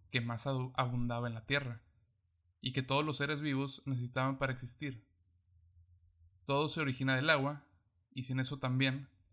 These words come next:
todo muere. Entonces, aquí vemos cómo la observación primero que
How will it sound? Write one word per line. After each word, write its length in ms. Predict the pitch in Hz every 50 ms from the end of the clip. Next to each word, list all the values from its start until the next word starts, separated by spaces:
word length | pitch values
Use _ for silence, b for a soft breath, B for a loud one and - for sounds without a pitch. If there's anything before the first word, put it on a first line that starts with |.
| _ - _ _
todo 240 | - 135 123 120 120
muere. 360 | 117 120 131 135 127 123 123 - - _ _ _ _ _ _ _ _ _ _ _ _ _ _ _ _ _ _ _ _ _ _ _ _ -
Entonces, 460 | 127 123 127 139 147 143 - b b b b b b b b
aquí 240 | - - 135 131 170
vemos 240 | 170 180 190 180 -
cómo 360 | - 180 180 185 190 - - -
la 200 | 135 135 135 135
observación 720 | 131 127 - - 143 135 139 131 - - 165 170 180 190 180
primero 600 | - 156 147 151 143 143 143 147 156 156 - - - _ _ _ _ _ _ _ _ _
que 600 | - - 127 120 120 120 120 120 123 - - _